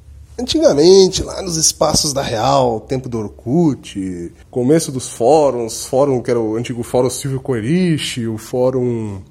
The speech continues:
Homens Honrados, entendeu? É, tipo, isso aí dois mil e dez, dois mil e nove, pra trás, né? Orkut ali, tempo, é, tempo do Arco da Velha. <laughs>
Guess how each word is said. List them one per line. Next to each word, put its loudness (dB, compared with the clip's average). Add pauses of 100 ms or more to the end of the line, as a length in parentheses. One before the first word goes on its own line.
(240)
Homens 0
Honrados, 2
entendeu? -10
É, -10
tipo, -16 (180)
isso -10
aí -2
dois 6
mil 4
e 2
dez, 4
dois -2
mil 0
e -2
nove, 2 (160)
pra 0
trás, 0
né? -4 (180)
Orkut -4
ali, -2
tempo, -12 (460)
é, 4
tempo -4
do 4
Arco 4
da 6
Velha. 0
<laughs> -8